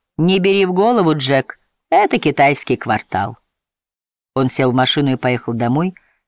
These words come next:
придерживая коробку, лежавшую около него на сиденье. Глава пятая. На следующее утро к девяти часам конец Уандерланд-авеню выглядел как лагерная стоянка полицейских.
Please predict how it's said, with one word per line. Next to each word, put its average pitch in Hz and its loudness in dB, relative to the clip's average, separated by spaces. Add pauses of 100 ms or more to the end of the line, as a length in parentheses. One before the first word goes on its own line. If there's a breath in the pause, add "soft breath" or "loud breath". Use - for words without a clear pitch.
придерживая 165 0
коробку, 185 -2
лежавшую 143 -2
около 127 -6
него 117 -2
на 117 -6
сиденье. 98 -8 (1700)
Глава 160 2
пятая. 147 -6 (1160)
На 196 2
следующее - 0
утро 214 0
к 202 -2
девяти 196 -2
часам 190 -2 (560)
конец 165 0
Уандерланд-авеню 139 0
выглядел 135 -2
как 135 -4
лагерная 131 0
стоянка 156 -4
полицейских. - -10